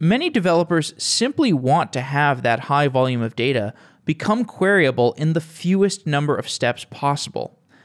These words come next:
The end user usually wants to use declarative S Q L syntax to access the data. So why do we have imperative logic along the way? Why do we have these imperative stream processing systems?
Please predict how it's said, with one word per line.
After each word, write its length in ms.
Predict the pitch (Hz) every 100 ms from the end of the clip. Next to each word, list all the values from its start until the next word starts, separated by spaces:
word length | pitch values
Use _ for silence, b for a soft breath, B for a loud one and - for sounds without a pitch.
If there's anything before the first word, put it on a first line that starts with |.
| b b -
The 180 | 160
end 220 | 175 220 202
user 320 | 160 170 160
usually 400 | 120 139 180 165
wants 320 | 135 135 131
to 100 | -
use 220 | 117 123
declarative 880 | - - _ - 120 127 131 139 131 -
S 220 | - -
Q 180 | 156 156
L 120 | 117
syntax 760 | - 180 202 - 98 113 - - b b -
to 120 | 135
access 480 | 143 190 - 117 -
the 120 | -
data. 420 | 127 147 - - b b b b
So 560 | - 185 185 180 - _ _ -
why 400 | 135 135 160 202
do 100 | 196
we 140 | 170
have 300 | 156 160 156
imperative 680 | - 139 139 160 180 165 120
logic 460 | 113 156 175 76 -
along 400 | 127 131 135 139
the 60 |
way? 440 | 123 165 160 - - _
Why 160 | 123 147
do 80 | 165
we 120 | 151
have 260 | 151 147
these 180 | 139 135
imperative 640 | 123 113 - 143 143 131 120
stream 320 | - 139 123
processing 520 | - 139 151 107 78
systems? 640 | - - - - - -